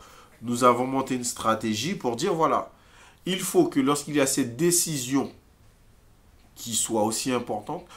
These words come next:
l'ensemble des Guyanais puissent se mobiliser et venir entendre, et venir écouter,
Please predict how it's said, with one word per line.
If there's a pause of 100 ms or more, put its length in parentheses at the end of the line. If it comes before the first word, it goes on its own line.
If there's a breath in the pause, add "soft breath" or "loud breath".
(320 loud breath)
l'ensemble
des
Guyanais
puissent
se
mobiliser
et
venir
entendre, (380 loud breath)
et
venir
écouter,